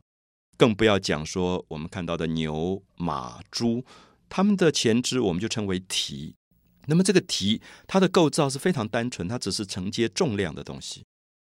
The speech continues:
到猿猴、灵长类的猿猴，才有一个东西可能会被称为手指啊。我们可以看到手指这个东西在很多动物没有，并没有存在。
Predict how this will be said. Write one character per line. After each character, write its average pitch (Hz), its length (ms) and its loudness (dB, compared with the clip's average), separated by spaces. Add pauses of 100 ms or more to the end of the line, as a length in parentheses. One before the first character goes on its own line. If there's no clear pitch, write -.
(140)
到 175 300 6
猿 117 280 6
猴、 101 320 4
灵 104 220 4
长 98 220 2
类 104 120 4
的 87 80 0
猿 82 240 -2
猴， 73 300 -8 (380)
才 - 180 0
有 180 180 4
一 107 80 2
个 131 60 2
东 120 180 0
西 117 180 -4
可 95 200 -6
能 87 180 -2
会 143 160 -2
被 120 220 0
称 110 160 -6
为 92 160 -2
手 95 460 -2
指 82 260 -6 (360)
啊。 - 160 -20
我 - 100 -4
们 139 100 -2
可 - 80 -4
以 165 60 0
看 156 180 -2
到 147 140 2
手 127 240 2
指 101 180 -2
这 107 80 -2
个 110 60 0
东 110 140 0
西 117 40 -4
在 120 120 -2
很 92 120 -6
多 113 120 -2
动 131 240 -4
物 98 120 -8 (140)
没 82 240 -4
有， 90 220 -6 (400)
并 131 120 2
没 117 120 4
有 95 80 2
存 73 260 -8
在。 - 240 -6